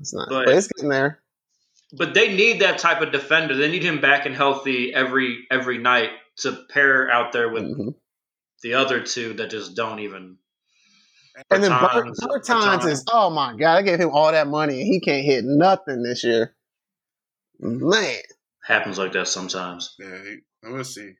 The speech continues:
Speaker 1: But I wouldn't
Speaker 2: All
Speaker 1: pay
Speaker 2: right, y'all.
Speaker 1: Bertans that much anyway.
Speaker 2: No, not a good contract. A lot of money for a role player.
Speaker 1: No.
Speaker 3: Hell no.
Speaker 2: Right. All right, y'all. Three in the Possible. It's been a fantastic night.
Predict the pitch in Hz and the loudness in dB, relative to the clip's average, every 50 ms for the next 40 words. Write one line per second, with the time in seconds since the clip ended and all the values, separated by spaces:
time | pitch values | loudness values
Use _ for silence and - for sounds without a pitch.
0 | _ _ _ _ _ _ _ _ _ _ - - - - - - - _ _ _ | _ _ _ _ _ _ _ _ _ _ -20 -20 -20 -20 -20 -20 -20 _ _ _
1 | _ - 139 131 147 180 185 175 165 254 262 240 - 139 135 - 202 190 - - | _ 0 2 4 4 4 4 4 4 4 6 6 4 4 6 4 4 6 6 4
2 | 165 139 135 127 139 131 131 131 131 123 131 127 127 120 113 113 113 110 120 139 | 4 4 2 2 0 0 0 -2 -2 0 0 0 0 0 0 0 0 -2 -4 -6
3 | - _ _ _ _ _ _ _ - 117 104 95 90 90 - - - _ _ - | -10 _ _ _ _ _ _ _ -4 -2 0 0 0 -2 -6 -12 -18 _ _ -20
4 | _ - - - 127 117 117 113 110 - - 107 98 98 - 107 104 98 98 - | _ -20 -4 -2 0 0 0 0 -2 -2 0 0 0 0 -2 -4 -4 -4 -6 -8
5 | - _ _ _ _ 127 120 117 117 113 110 110 107 104 - - 117 107 104 104 | -14 _ _ _ _ 2 4 4 4 2 2 2 2 0 0 0 2 4 4 2
6 | 107 - 117 107 104 101 101 - - - 101 101 101 - 147 156 160 160 123 87 | 2 0 0 0 0 0 -2 -2 -2 -2 0 2 2 2 2 2 2 2 2 0
7 | 50 50 - - - 151 135 123 110 104 104 101 101 101 101 101 104 135 143 143 | -2 -6 -8 -10 -10 -10 -10 -8 -8 -10 -10 -12 -12 -12 -12 -10 -4 0 0 2
8 | 151 156 - - - 185 190 196 175 - - 175 160 156 151 147 147 - - - | 2 0 -2 -2 -2 0 2 2 0 0 2 4 4 4 4 2 0 -6 -12 -18
9 | - - _ _ _ _ - - - - - 131 - - 156 165 160 160 151 - | -20 -20 _ _ _ _ -20 -16 -16 -14 -14 -14 -8 -4 -2 0 0 0 2 2
10 | 165 160 156 147 - 156 147 135 147 147 135 - - 156 147 143 131 143 147 143 | 2 2 2 2 0 -2 -2 -2 -2 -4 -6 -2 -2 0 0 0 0 0 0 0
11 | 139 135 - 143 135 131 139 139 139 139 135 135 | 0 0 -2 -4 -4 0 2 2 4 4 2 0